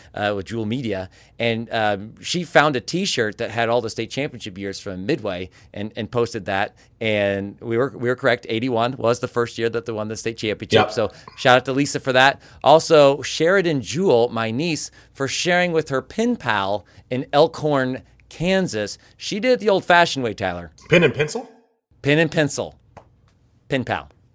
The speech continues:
Speaker 1: Boom. I, oh, maybe they've got, like, some kind of email thing. I don't know.
Speaker 2: Do you remember doing pen pals in second grade?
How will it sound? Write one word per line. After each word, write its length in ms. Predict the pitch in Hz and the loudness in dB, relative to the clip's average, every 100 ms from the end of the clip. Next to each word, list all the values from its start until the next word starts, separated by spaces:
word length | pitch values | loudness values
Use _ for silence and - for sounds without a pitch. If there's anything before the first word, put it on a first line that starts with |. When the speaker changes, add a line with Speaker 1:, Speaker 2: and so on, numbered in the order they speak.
| - | 0
Speaker 1:
Boom. 280 | 127 104 - _ _ - | 2 2 -6 _ _ 2
I, 260 | 220 - - | 2 2 -2
oh, 140 | 269 | -2
maybe 220 | 294 277 | 2 2
they've 160 | 240 233 | 4 6
got, 160 | 208 175 | 6 8
like, 140 | 165 | 4
some 220 | - 160 | 4 -2
kind 120 | 156 | -2
of 60 | 139 | -2
email 300 | 139 131 107 | 0 0 -2
thing. 180 | - 101 | -4 -4
I 80 | 107 | -4
don't 140 | 85 | -6
know. 80 | - | -6
Speaker 2:
Do 60 | 160 | 0
you 100 | 214 | 2
remember 200 | 302 277 | 2 2
doing 240 | 202 202 | 4 4
pen 220 | - 185 175 | 4 2 2
pals 340 | 165 156 151 | 2 2 2
in 80 | 110 | -2
second 420 | - 156 151 139 | -2 0 0 -4
grade? 420 | 120 135 147 139 | -2 0 0 -2